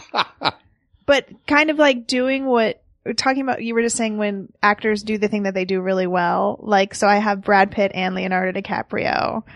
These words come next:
Speaker 2: for Once Upon a Time in Hollywood, because I think this movie for the both of them highlights the incredible work that only they can do as actors.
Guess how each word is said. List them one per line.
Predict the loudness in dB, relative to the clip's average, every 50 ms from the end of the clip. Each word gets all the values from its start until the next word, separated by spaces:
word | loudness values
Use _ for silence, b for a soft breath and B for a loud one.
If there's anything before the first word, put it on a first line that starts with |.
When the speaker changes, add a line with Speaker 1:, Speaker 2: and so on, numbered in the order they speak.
| B B B B B B B _
Speaker 2:
for | 0 4 6 6 6 6 4
Once | 4 2 0 0 -2
Upon | -6 -4 -4 -4
a | -2
Time | -2 -4 -4 -4
in | -4
Hollywood, | -2 -2 0 0 2 0 2
because | 0 0 0 0 0
I | 0 0 -2
think | 0 0 -2 -2 -2 -4 -8 -12
this | -12 -10 -6 0 2 2 2 2
movie | 2 4 4 4 4 4 0 0
for | 0 0 0
the | 0 2
both | 2 2 0 0 -4
of | -4
them | 0 0 0 2 0 -2 -4 -6 -10 -10 -12 -16 -20 _ -20 -20 -20 _ -20 _ -14
highlights | -8 0 2 4 4 4 4 2 0 0 -2 -4 -8 -8 -8 -8
the | -8 -2 2 2 4 4 2 0
incredible | -2 -6 -6 0 2 4 4 4 2 2 0 0 2
work | 2 0 0 -2 -4
that | -8 -8 -8 -10 -14 -6 2 4
only | 4 6 6 2 2 0
they | 0 0 2 2 2 2
can | -2 -4 -6 -6 -4
do | -4 -4 -2 -2 -2 -2 -2 -4 -4 -6 b b b b b b b b b b
as | -8 -6 -6 -2
actors. | 0 0 0 0 -2 -6 -6 -6 -4 -4 -6 -6 -8 -8 -8 -10 -10 -12